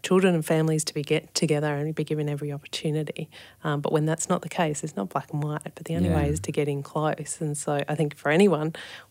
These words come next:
Speaker 1: anything that you're kind of sitting and going, "No, no, no," or "Yes,"
Speaker 2: Yeah.
Speaker 1: then get in close, find the
Speaker 2: Yeah.
Speaker 1: stories and, and,
Speaker 2: Yeah.
Speaker 1: um, and hear them and, and get personal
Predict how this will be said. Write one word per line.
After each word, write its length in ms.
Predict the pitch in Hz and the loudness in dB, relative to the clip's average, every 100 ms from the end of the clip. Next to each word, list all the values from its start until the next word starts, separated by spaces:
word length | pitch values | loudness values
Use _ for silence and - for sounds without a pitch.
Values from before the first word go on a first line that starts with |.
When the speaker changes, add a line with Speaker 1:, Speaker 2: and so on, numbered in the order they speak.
| - - | -4 2
Speaker 1:
anything 360 | 175 170 156 | 4 4 2
that 100 | 151 | 4
you're 140 | 151 156 | 2 0
kind 180 | 160 | 0
of 80 | 151 | -2
sitting 320 | - 156 156 | 0 2 2
and 140 | 151 147 | 0 -2
going, 220 | 143 143 | -6 -4
"No, 160 | 170 196 | 0 0
no, 80 | 175 | 0
no," 280 | - 175 | 0 0
or 180 | 165 151 | 2 2
"Yes," 440 | 160 175 165 - - - | 4 2 2 -4 -6 -4
Speaker 2:
Yeah. 300 | 87 85 80 | 0 2 2
Speaker 1:
then 160 | 80 - - | 0 -4 -4
get 160 | 202 | 0
in 120 | 247 | 0
close, 500 | 233 165 233 156 - | 0 2 4 2 0
find 320 | - - 180 180 | -4 -2 2 4
the 40 | |
Speaker 2:
Yeah. 80 | 196 | 4
Speaker 1:
stories 640 | 175 156 170 165 160 156 | 4 2 4 4 2 0
and, 380 | 156 151 151 160 | 0 0 -2 -4
and, 400 | 165 113 - 110 | -2 2 2 2
Speaker 2:
Yeah. 200 | 165 156 | 0 0
Speaker 1:
um, 260 | 151 147 156 - - - | -2 -2 -6 -12 -20 -6
and 160 | 151 151 | -4 -4
hear 300 | - 185 175 | 2 4 4
them 320 | 160 143 147 | 2 0 0
and, 420 | 143 147 147 - 165 | 0 -2 -4 -6 -4
and 240 | 156 156 - - | -2 -4 -6 -2
get 180 | 160 | -2
personal 640 | 170 151 156 - 156 147 | -2 -2 -2 -2 -2 -4